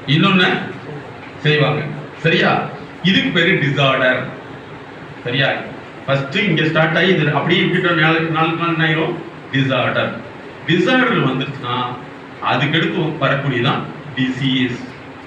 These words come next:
நிறைய பேர்த்துக்கு வந்து சர்க்கரை வியாதி வருது இல்லையா? அதுக்கடுத்து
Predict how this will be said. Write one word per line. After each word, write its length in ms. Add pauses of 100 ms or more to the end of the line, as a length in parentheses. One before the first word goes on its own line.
(420)
நிறைய 220
பேர்த்துக்கு 400
வந்து 180 (560)
சர்க்கரை 360
வியாதி 360
வருது 240 (880)
இல்லையா? 280 (720)
அதுக்கடுத்து 500